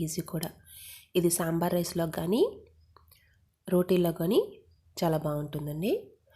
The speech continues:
ఇప్పుడు దీనికి కావాల్సినవి గుత్తి వంకాయలు. ఇలా చిన్నగా ఉన్నవి సెలెక్ట్ చేసుకొని పెట్టుకోండి. నేను పావు కిలో చేస్తున్నానండి. పావు కిలో వంకాయలని తీసుకొని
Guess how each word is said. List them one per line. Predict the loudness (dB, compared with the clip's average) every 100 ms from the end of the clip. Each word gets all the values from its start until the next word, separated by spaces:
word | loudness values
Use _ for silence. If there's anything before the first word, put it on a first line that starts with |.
| -20 -20 _ -8
ఇప్పుడు | -2 0 0 -4 -10 -4
దీనికి | -4 -2
కావాల్సినవి | -4 -2 -2 -2 0 2 2 -2 -14 _ _ _ _ -6
గుత్తి | -2 0
వంకాయలు. | -2 -2 -6 -6 -10 -18 _ -20 _ _ _ _ _ _ _ -8 -2
ఇలా | 0 0 -4 -8 _ _ _ -6
చిన్నగా | -2 -2 0 -2 -2 -8 _ -4
ఉన్నవి | -2 0 2 0 2
సెలెక్ట్ | -2 -2 -6
చేసుకొని | -6 -4 -2 -2
పెట్టుకోండి. | -4 -6 -6 -4 -6 -4
నేను | -2 -2 -2
పావు | -4 0
కిలో | 0 0
చేస్తున్నానండి. | -2 0 -2 0 2 4 4 0 -12 -20 -20 -20 _ 4
పావు | 4 4
కిలో | 2 2
వంకాయలని | 0 0 0 2 0 0
తీసుకొని | -2 -2 0 4 4